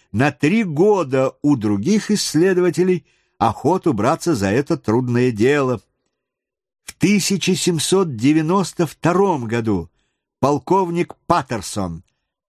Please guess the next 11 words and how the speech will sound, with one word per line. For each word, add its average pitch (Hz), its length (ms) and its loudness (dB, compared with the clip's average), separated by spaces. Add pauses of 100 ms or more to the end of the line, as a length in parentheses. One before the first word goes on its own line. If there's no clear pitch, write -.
отважный 147 600 0
исследователь 170 600 0
Африки, 131 640 -2 (440)
снова 226 720 0
попытался 175 800 0
проникнуть 147 640 0
внутрь 131 440 2
материка, 117 680 0 (580)
но 139 380 0
и 233 240 2
он 151 540 0